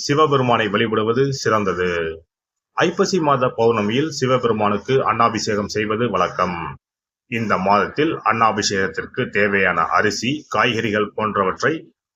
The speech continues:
கோவிலுக்கு தானமாக கொடுப்பது நல்லது. இதனால் வீட்டில் எப்போதும் உணவு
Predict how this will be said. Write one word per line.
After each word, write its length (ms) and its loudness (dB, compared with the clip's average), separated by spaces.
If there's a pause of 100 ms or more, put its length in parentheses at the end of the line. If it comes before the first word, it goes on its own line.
கோவிலுக்கு 500 2 (100)
தானமாக 480 2
கொடுப்பது 420 0 (240)
நல்லது. 380 2 (720)
இதனால் 360 2 (240)
வீட்டில் 340 0 (140)
எப்போதும் 420 0 (140)
உணவு 200 4